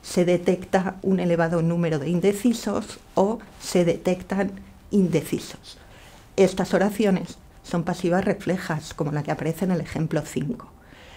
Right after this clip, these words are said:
Por tanto, es incorrecto que el verbo de la subordinada esté en plural. Lo correcto, entonces, es escribirlo también en singular. A ello hay que añadir el elevado número de indecisos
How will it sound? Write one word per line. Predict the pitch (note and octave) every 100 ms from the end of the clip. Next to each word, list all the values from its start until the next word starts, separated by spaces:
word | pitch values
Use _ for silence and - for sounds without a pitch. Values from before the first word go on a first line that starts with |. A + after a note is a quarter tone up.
| - -
Por | - F#3+
tanto, | A#3 B3+ C4
es | B3
incorrecto | B3+ A#3+ B3 A#3+ A#3 A3 A3
que | F#3
el | F#3+
verbo | G3+ G#3
de | G#3
la | G3+
subordinada | G3 G3 G3 G3+ G3 F3+
esté | G3+ -
en | F3
plural. | F#3 F#3+ D#3+ C#3+ C#3+ - - - -
Lo | E3+ E3+
correcto, | E3 D#3+ - F3+
entonces, | F3+ G3 G3 G3 F#3+ G3+ - -
es | F3+
escribirlo | F#3 - G3 E3+ E3 F3
también | E3+ D3+ D3+ D3+
en | D3
singular. | - D3+ D3 B2+ A#2 - - - - - - -
A | E3
ello | E3 E3 E3 C#3 -
hay | D#3+ C#3+
que | D#3
añadir | E3+ G3 G#3 G3 F#3+ - - -
el | G3+ G3
elevado | G3 E3+ E3+ E3+
número | F3 F3 E3 D#3
de |
indecisos | D3+ E3+ F3 - B2 - D#3 -